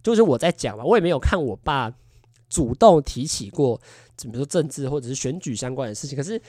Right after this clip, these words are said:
每当我在跟我妈聊这些事情的时候，我爸就是可以在旁边插一个一两句，然后他也知道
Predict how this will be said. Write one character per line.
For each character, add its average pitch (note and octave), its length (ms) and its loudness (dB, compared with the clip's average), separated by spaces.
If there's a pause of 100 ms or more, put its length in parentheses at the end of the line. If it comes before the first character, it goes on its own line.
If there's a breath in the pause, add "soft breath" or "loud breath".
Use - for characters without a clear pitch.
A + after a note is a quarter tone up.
(160 loud breath)
每 C#3 140 -2
当 G#3 160 0
我 E3 100 6
在 E3+ 140 2
跟 E3+ 320 -4
我 C3 140 -6
妈 C#3+ 240 -2
聊 A#2+ 180 -6
这 C#3+ 80 -10
些 C#3+ 100 -2
事 C#3 160 -6
情 A#2+ 140 -8
的 G2 60 -10
时 A2 80 -12
候， A#2 60 -10
我 G#2+ 100 -10
爸 D#3+ 260 -2
就 D#3 160 -6
是 E3 80 -2
可 C#3 100 -4
以 B2 60 -2
在 D3+ 140 -6
旁 C3 120 -4
边 C3 120 -6
插 C#3 240 -2
一 E3 100 -6
个 C3+ 160 -4
一 D#3 100 -2
两 G#2+ 220 0
句， A#2 200 -4
然 G#2 80 -4
后 B2 60 -2
他 A3 140 2
也 D3 100 0
知 C3 200 -6
道 D3+ 240 0